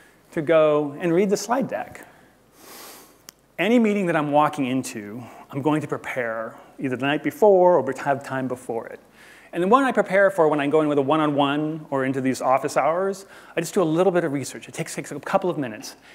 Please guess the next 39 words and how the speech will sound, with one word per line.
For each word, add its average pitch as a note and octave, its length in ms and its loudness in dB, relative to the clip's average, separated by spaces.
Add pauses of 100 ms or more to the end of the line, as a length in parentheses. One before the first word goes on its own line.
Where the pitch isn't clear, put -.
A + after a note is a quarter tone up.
(160)
And D3+ 100 -2
I D3+ 100 -2
find A#3+ 760 2 (100)
three E3+ 320 0
questions. - 720 -6 (520)
'Cause G3 140 0
very D#4 260 6
often F#3+ 260 6
people F#3 220 -2
come F3 160 0
into D#3+ 120 2
one-on-ones D3+ 680 2 (260)
and C#3+ 80 -2
they D3 80 2
think D#3+ 260 2
it's C#3+ 140 -2
like C3 140 -6
a A2 40 -6
status B2 460 -4
report. C3+ 420 -10 (320)
Like, A2 300 -12
"I A#2 100 2
did D3 140 -2
these G#3+ 140 -2
seven G#3+ 260 -2
things, C4+ 260 0
I B2 120 2
didn't E3+ 140 0
do G#3+ 100 -4
these G#3+ 180 -4
three, C#4 240 -2
and F#3+ 80 0
these A3 140 0
are G#3+ 40 -2
the F#3 80 2
two A3+ 180 -4
that F#3+ 120 0
are - 20 -2
remaining." C#3+ 440 -2